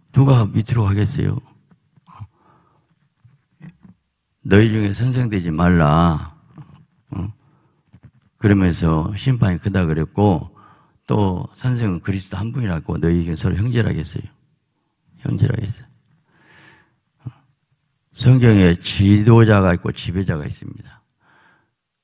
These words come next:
지배는 굴림 다스리는 거, 세상 정신은 지배하고 다스리는 거, 지배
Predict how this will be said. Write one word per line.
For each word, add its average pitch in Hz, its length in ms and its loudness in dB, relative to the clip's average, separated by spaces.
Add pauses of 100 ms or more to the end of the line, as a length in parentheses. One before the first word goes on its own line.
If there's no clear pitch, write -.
(480)
지배는 117 600 2
굴림 101 320 -6
다스리는 95 380 -4
거, 87 40 -6
세상 110 400 -4
정신은 92 600 -6
지배하고 98 680 0
다스리는 87 500 -8
거, 80 60 -20
지배 95 580 -2